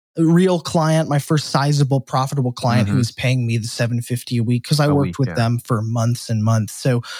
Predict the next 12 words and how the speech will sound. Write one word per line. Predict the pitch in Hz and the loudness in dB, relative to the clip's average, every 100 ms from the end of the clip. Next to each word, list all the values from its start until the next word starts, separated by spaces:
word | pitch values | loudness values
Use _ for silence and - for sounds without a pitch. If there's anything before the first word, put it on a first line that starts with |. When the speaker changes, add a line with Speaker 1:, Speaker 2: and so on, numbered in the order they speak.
| - - | -12 -4
Speaker 1:
um, | 156 156 - | 0 0 0
it | 185 | 2
was, | 190 156 - _ - | 2 0 -6 _ -4
I | 165 | 0
wanna | 165 220 | 2 0
say | - 214 202 190 - - | 0 0 0 0 -4 -2
I | 165 | 2
was | 143 139 | 2 2
working | 170 196 196 175 | -2 -2 0 2
with | 156 123 | 2 2
them | 143 160 170 | 2 4 2
for, | - 151 139 131 | 0 0 2 0